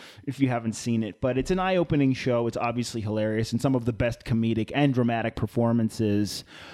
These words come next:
in recent years exist on that show.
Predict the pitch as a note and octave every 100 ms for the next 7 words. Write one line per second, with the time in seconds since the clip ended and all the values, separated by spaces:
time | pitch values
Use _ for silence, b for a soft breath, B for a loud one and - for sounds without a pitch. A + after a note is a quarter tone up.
0 | B B B B B B _ _ F3 D#3+
1 | D3+ D#3+ - C#3+ C3 C3+ B2 A#2 G#2+ A2+
2 | G2+ G#2+ G2+ F#2+ F2 - G2 E2 C2+ -